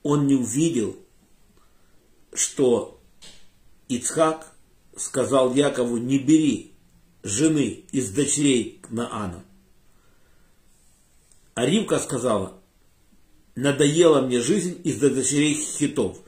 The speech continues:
Если Яков возьмет жену из дочерей хитов, на что мне жизнь?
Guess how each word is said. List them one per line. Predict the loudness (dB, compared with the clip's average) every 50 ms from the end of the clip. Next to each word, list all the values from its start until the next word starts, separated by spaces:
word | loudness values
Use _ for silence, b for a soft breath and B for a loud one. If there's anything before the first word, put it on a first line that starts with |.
| b b b b _
Если | -2 0 0 2 2 2 2 2 2 0 -4
Яков | -10 -2 0 2 2 2 0 -2 -4 -6 -4
возьмет | -4 -4 -2 0 0 0
жену | 0 0 0 0 -2 -2 -2
из | -4 -6 -4
дочерей | -4 -4 -2 0 2 2 0 0
хитов, | -4 -10 -8 -4 -2 -2 0 0
на | -2 -2
что | -2 -2 -2 0
мне | 0 0 0 -2
жизнь? | -2 -6 -8 -8 -14